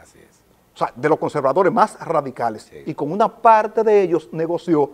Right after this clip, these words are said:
Speaker 2: Por eso en el manifiesto, tú ves que ya no habla como la trinitaria de que, eh, seríamos libres de toda
Speaker 1: Ajá.
Speaker 2: potencia extranjera, sino habla de
Speaker 1: Separación.
Speaker 2: separación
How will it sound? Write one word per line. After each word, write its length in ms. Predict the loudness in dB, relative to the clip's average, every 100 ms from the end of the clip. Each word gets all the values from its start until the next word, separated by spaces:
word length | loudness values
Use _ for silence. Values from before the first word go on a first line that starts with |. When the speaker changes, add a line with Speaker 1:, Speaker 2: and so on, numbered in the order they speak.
| -10 _ _
Speaker 2:
Por 160 | 2
eso 200 | 4 2
en 80 | 2
el 100 | 2
manifiesto, 800 | 4 0 -2 -2 -2 -2 -8 -10 -10 _ _ _ _ -12
tú 140 | -8
ves 220 | -6 -8
que 160 | -8 -10
ya 160 | -10
no 220 | -8 -6 -6
habla 400 | -4 -4 -6 -8 _ _ _ _ _
como 320 | -6 -4 0
la 140 | 0 -2
trinitaria 760 | -6 -12 -12 -8 -8 -8 -10
de 100 | -12
que, 220 | -12 -12 -10
eh, 220 | -12 -18
seríamos 540 | -16 -10 -10 -10 -12 -6
libres 320 | -2 -2 -2
de 120 | -6
toda 240 | -6 -6
Speaker 1:
Ajá. 80 | -6
Speaker 2:
potencia 560 | -6 -8 -4 -4 -4 -8
extranjera, 440 | -8 -10 -10 -10 -10
sino 280 | -12 -8 -8
habla 200 | -6 -10
de 100 | -12
Speaker 1:
Separación. 1300 | -8 -6 -4 -2 0 0 -4 -6 6 10 10
Speaker 2:
separación 20 | 8